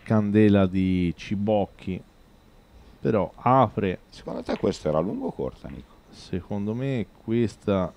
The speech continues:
Speaker 1: era
Speaker 2: Cioè, come l'avresti
Speaker 1: no,
Speaker 2: giocata tu?
Speaker 1: non
Speaker 2: Di
Speaker 1: con
Speaker 2: misura?
Speaker 1: questa forza.
Speaker 2: Non con questa forza
Speaker 1: No.
Speaker 2: ci siamo. Ma l'avresti allungata alla corta? C'è una forza più importante?
Speaker 1: No,
Speaker 2: O,
Speaker 1: no,
Speaker 2: o
Speaker 1: io l'avrei
Speaker 2: accorciata?
Speaker 1: tirata di, a
Speaker 2: Di
Speaker 1: parte
Speaker 2: misura?
Speaker 1: avrei tirato la garuffa, non avrei tirato la candela.
Speaker 2: Ok.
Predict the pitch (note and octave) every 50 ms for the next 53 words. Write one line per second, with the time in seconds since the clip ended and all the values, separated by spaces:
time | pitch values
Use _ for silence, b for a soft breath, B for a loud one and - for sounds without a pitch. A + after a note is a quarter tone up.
0 | - G2 F#2+ F#2 F2+ F2 F2 F2 F2+ F2+ E2 E2+ F2 F2 F2 F2+ F2+ F2+ G#2 G#2+
1 | - - - F2 D#2 D#2+ D2 C#2+ C#2 D2 C2+ - A2+ A2 A2+ A#2 B2 B2+ B2 E2
2 | E2+ F2 A2+ E2 F#2 G2 G#2 G#2+ A#2 A#2+ A2+ G2 F2+ - F2+ E2 D2+ D#2 - -
3 | - - - - - - - _ - E2 E2+ D#2 - - C#2+ - E2+ D#2 - F2+
4 | D2 - G2+ A#2+ C3 G2 G2 G2+ F2+ E2 D2 - - D#2+ C#2 C2+ C2 C2 B1 -
5 | - _ b b b b b - D#2 E2 C#2+ - - F2 E2 D#2+ E2+ F2+ - -
6 | - E2 D#2 D#2+ E2+ E2 D#2+ F#2 G#2 A2 A#2 A2 - F#2+ F2 E2+ E2 - - A#2
7 | B2+ A2+ - F2+ - - D#2 D#2+ D#2 - - F2+ E2 - E2 D#2 F2 E2+ E2 -
8 | - E2 - - - G#2+ C3 D#3 E3+ E3 - - D3+ D3 - - - - A#2 A2
9 | G#2+ F#2+ F#2+ F#2 G2+ G#2+ G#2+ G2 G2 G2 G2 F#2+ A2 A2 G#2+ F#2+ E2+ G#2+ - G#2
10 | G#2+ A2 - - - - F#2 A#2 B2 - D#3 D3+ D#3 C#3 B2 C3+ B2+ A2 A2+ A2+
11 | A2 G#2+ G#2+ G2+ F#2+ F2+ D#2+ - - - - - - - F#2+ F#2 F2+ F2+ F2+ F#2
12 | F2+ E2+ - F2+ F2 E2 D#2 - F2 E2+ - - E2+ D#2+ D2+ D2+ D2 F2 F#2 -
13 | - D2+ - - - C2+ C2+ B1+